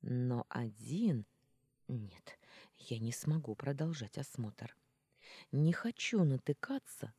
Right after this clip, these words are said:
на новые следы его похоти.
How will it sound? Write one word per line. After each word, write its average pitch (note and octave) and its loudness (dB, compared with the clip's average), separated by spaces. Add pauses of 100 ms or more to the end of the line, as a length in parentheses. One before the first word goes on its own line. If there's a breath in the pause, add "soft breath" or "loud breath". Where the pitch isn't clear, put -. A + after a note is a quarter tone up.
на C#3 4
новые B2 4
следы A#2 -4
его B2+ -2
похоти. - -8